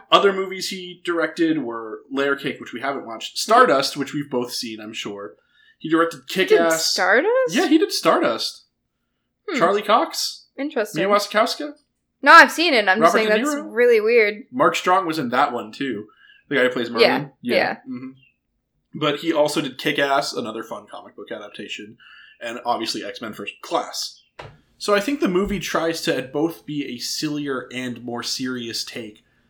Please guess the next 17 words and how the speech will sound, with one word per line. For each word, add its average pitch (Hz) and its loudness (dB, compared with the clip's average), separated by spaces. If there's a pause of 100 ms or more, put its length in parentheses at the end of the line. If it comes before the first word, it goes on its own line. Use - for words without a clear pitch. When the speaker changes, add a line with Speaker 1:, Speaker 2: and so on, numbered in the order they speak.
(200)
Speaker 1:
on 143 0
those 123 0
nineteen 120 -8
sixties 107 -12
fi-, 101 -12 (100)
spy 98 -8
flicks, - -18
if 143 -6
that 127 -2
makes 123 -6
any 110 -8
sense. - -10
Speaker 2:
Yeah. 160 -2 (400)
Speaker 1:
'Cause 180 -2
it 196 -2
has 190 2
the 165 2